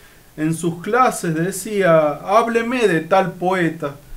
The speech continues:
No le pedía fecha de nacimiento, no le pedía, "Hábleme, suéltese".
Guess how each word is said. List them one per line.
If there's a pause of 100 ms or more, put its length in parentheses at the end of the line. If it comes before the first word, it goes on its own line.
(260)
No
le
pedía
fecha
de
nacimiento, (580)
no
le
pedía, (120)
"Hábleme,
suéltese".